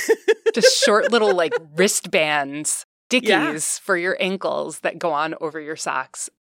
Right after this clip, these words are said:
Speaker 1: It's like a coffee cup cozy. I can crank those out.
Speaker 2: I mean, they kind of already exist in the form of boot toppers. Like, they're definitely a thing. But I think if you call them a sock dicky, you will like it better, for one.
Speaker 1: Yeah, I've never once made boot toppers,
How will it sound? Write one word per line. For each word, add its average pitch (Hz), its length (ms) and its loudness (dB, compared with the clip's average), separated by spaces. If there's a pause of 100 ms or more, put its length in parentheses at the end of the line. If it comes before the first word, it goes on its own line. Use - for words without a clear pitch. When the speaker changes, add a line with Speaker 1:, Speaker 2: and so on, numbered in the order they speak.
(280)
Speaker 1:
It's 190 180 -6
like 175 140 0
a 143 60 -8
coffee 220 340 0
cup - 220 -8
cozy. 143 320 -2
I 151 80 2
can 156 220 -6
crank 165 260 -2
those 151 260 0
out. 156 300 -4 (100)
Speaker 2:
I - 40 -2
mean, 320 160 0
they 302 120 0
kind 302 280 -4
of 311 80 0
already 302 360 0
exist 233 380 -4
in 226 80 -6
the 196 80 -4
form 175 240 -6
of 160 140 -12
boot 160 200 -10
toppers. 214 460 -6
Like, 180 160 -2
they're 180 120 -2
definitely 175 520 -4
a 180 80 -4
thing. 180 380 -8 (300)
But 175 280 0 (220)
I 165 300 -2
think 170 340 -10
if - 180 -12
you 165 140 -12
call 202 260 -4
them 180 140 -6
a 175 60 -10
sock 180 280 -4
dicky, 180 240 -12
you 170 320 -12
will 269 140 -2
like 170 180 -4
it - 140 -10
better, 175 280 -8
for 185 160 -12
one. 180 260 -6
Speaker 1:
Yeah, 139 280 0
I've 165 160 0
never 151 320 -2
once 143 300 -6
made 143 240 -8
boot 143 180 -8
toppers, 143 640 -4